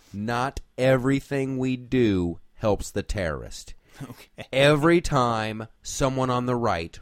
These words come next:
Speaker 1: proposes that we do something,
Speaker 2: Yep.
Speaker 1: on the left, they go, "That just helps the terrorist."
Speaker 2: Mm.
Speaker 1: That just, what if we took the guns away from the terrorists?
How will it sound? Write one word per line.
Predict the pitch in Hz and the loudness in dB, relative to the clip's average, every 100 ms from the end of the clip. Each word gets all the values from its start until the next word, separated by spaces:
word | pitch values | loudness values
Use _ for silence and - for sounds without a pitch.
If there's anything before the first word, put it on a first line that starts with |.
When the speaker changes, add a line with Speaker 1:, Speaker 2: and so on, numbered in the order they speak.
| - | -8
Speaker 1:
proposes | 110 - 110 107 107 113 | -4 -2 0 0 -2 -2
that | 101 107 | -2 -2
we | 107 | -2
do | 92 104 98 | -2 -4 -4
something, | - 76 71 73 65 | -6 -10 -10 -12 -12
Speaker 2:
Yep. | 110 113 _ _ - | -12 -12 _ _ -2
Speaker 1:
on | 123 131 | 0 2
the | 127 | 0
left, | 120 123 113 - | 2 2 0 -2
they | 104 | -4
go, | 95 | -4
"That | - 82 - | -2 -4 -4
just | - - - - | -6 -8 -8 -10
helps | 80 - | -10 -12
the | - - | -12 -12
terrorist." | - - 50 - - - 104 | -12 -12 -16 -18 -16 -12 -10
Speaker 2:
Mm. | 104 107 101 90 | -8 -10 -10 -10
Speaker 1:
That | 101 | -8
just, | 107 - - - | -10 -12 -16 -4
what | 151 | -2
if | 170 | 0
we | 147 | 0
took | - 151 - | 4 2 0
the | 101 | -8
guns | 76 - 107 107 95 85 | -8 -4 -2 -4 -6 -10
away | 82 76 73 | -8 -8 -8
from | 69 78 | -10 -14
the | 69 | -12
terrorists? | - 71 67 67 | -10 -10 -10 -12